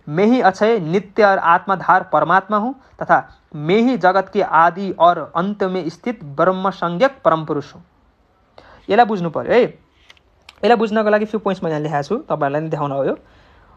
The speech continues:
अब भगवानले अघि नै भन्दै हुनुहुन्थ्यो, "मन र बुद्धि मेरो शरणमा ल्याऊ।"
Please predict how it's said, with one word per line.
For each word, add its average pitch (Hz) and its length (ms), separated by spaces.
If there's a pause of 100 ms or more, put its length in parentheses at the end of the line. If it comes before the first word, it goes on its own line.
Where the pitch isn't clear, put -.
(260)
अब 185 80
भगवानले 196 440
अघि 247 160
नै 294 60
भन्दै 190 240
हुनुहुन्थ्यो, 190 260
"मन 226 340
र 262 40
बुद्धि 208 320
मेरो 208 240
शरणमा 190 320
ल्याऊ।" 170 200